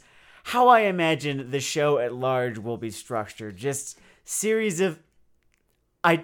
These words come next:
they're not even vignettes, because a vignette is sort of like a self-contained little story,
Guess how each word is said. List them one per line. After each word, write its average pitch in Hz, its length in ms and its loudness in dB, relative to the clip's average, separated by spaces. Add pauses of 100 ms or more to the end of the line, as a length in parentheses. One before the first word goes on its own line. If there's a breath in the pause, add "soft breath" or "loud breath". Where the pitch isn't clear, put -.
they're 175 220 -2
not 196 200 2
even 190 220 -2
vignettes, 147 580 -4
because 131 320 -6
a 147 40 -6
vignette 151 480 -4
is 151 160 -6
sort 143 140 -10
of 135 100 -10
like 143 160 -4
a 139 40 -8
self-contained 143 800 -6
little 117 260 -12
story, 117 640 -6